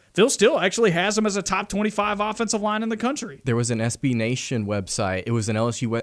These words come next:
Speaker 2: S B Nation website. I believe it was yesterday they had put out an article grading Auburn, or the S E C offensive lines. They had Auburn at one.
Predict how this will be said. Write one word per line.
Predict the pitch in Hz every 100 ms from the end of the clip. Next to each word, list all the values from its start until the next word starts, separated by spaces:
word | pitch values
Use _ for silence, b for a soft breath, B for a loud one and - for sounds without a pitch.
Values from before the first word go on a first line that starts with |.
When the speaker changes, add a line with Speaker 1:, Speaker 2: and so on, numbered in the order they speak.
| 123
Speaker 2:
S | 127 107
B | 117
Nation | 110 107 110 101
website. | 104 - 104 98
I |
believe | 107 117 127
it |
was | 117 101
yesterday | 113 - 120 110
they | 107
had | 104
put | - 117
out | 110
an | 107
article | 101 110 110 120
grading | 101 107 117 120 117 -
Auburn, | 110 117 113
or | 139 113
the | 110 110
S | -
E | 120
C | 123
offensive | 107 113 117 101
lines. | 107 113 127
They | 135
had | 143 151
Auburn | 127 135 143
at | 113
one. | 98 107 92 92